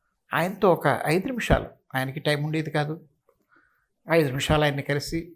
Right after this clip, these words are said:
హ్యాపీగా కాసేపు మాట్లాడుకుని ఎలా ఉన్నావు ఏమిటి, ఆయన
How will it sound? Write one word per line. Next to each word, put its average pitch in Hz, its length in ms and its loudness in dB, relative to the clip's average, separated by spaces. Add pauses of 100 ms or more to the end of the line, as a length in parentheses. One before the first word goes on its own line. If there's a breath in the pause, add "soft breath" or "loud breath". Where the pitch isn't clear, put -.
(120)
హ్యాపీగా 139 460 0
కాసేపు 139 380 -4
మాట్లాడుకుని 131 520 -4
ఎలా 135 220 0
ఉన్నావు 135 260 -2
ఏమిటి, 131 500 -10 (420 soft breath)
ఆయన 143 420 0